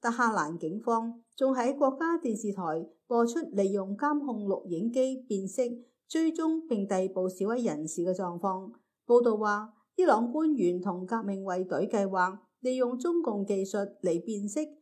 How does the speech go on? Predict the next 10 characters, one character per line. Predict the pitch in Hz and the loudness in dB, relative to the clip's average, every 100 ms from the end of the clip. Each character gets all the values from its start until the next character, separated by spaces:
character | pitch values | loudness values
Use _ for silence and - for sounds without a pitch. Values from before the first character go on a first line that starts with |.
| _ _ | _ _
並 | 233 | 2
懲 | 233 226 180 | 4 0 -2
罰 | 196 220 - 180 | 0 -2 -2 -6
唔 | 185 | 0
戴 | 226 233 | 0 0
頭 | 233 156 | 0 -2
巾 | 175 285 285 | 0 -2 0
嘅 | 220 | 0
女 | 185 160 | 0 -2
性。 | 170 185 170 - | 0 0 0 -8